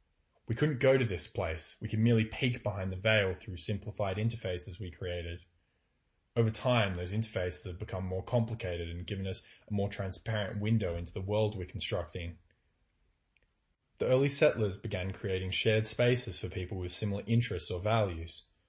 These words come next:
Everything felt a bit wacky and all over the place, without, without a consistent set of standards. But the places were oriented around the needs of that community.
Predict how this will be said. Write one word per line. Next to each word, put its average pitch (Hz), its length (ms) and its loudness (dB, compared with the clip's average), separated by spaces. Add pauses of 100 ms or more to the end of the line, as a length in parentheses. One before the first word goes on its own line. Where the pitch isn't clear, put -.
(760)
Everything 135 320 2
felt 131 260 2
a - 60 -8
bit 123 180 -2
wacky 123 400 0
and 87 80 -4
all 101 160 2
over 110 240 4
the 90 60 -2
place, - 480 -8 (260)
without, 117 460 4
without 117 300 4
a 120 40 4
consistent 117 560 -2
set 110 220 2
of 104 80 -2
standards. 101 720 0 (1200)
But 107 120 -6
the 107 60 -8
places 131 460 4
were 101 60 -4
oriented 113 480 2
around 90 240 -2
the 92 60 -4
needs 107 280 2
of 104 60 -6
that 101 220 -4
community. 101 640 2